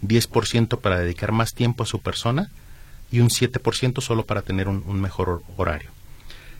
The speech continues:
Eh, es decir, eh, de todas las mujeres cuidadoras de este rango, el quin-, el dieciséis por ciento dijo que sí desearía cambiar de horario, pero este, el, el restante setenta,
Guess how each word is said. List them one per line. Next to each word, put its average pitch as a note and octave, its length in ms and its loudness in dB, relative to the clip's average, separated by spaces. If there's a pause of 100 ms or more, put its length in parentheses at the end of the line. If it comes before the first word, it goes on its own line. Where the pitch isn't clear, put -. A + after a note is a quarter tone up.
(200)
Eh, F2+ 280 -4
es G#2+ 140 0
decir, A#2 360 0
eh, G2+ 220 2
de G2 120 -2
todas C#3 260 0
las C#3 140 -2
mujeres C3 540 0 (440)
cuidadoras A2 560 2
de A#2 60 0
este B2 200 -2
rango, A#2+ 420 0 (340)
el A2 160 -2
quin-, A#2 280 -2
el G2 320 0
dieciséis G#2+ 420 -2
por D3 240 2
ciento D#3+ 480 2 (500)
dijo C3 240 0
que - 100 -2
sí - 180 -2
desearía A#2 380 2
cambiar A2+ 300 -2
de A2+ 80 0
horario, A#2+ 320 0 (240)
pero C#3+ 320 2 (680)
este, - 880 -8 (480)
el, F#2+ 220 0
el G2 360 0
restante G2+ 480 -4
setenta, F2+ 360 -4